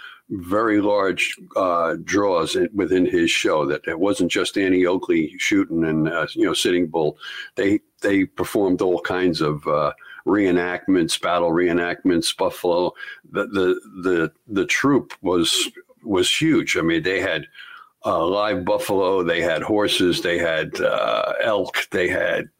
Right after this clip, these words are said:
uh, all kinds of cowboys, uh,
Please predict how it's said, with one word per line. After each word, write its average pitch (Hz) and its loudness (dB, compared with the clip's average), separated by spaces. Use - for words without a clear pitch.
uh, - -2
all 101 0
kinds 95 0
of 82 -2
cowboys, 95 2
uh, - 0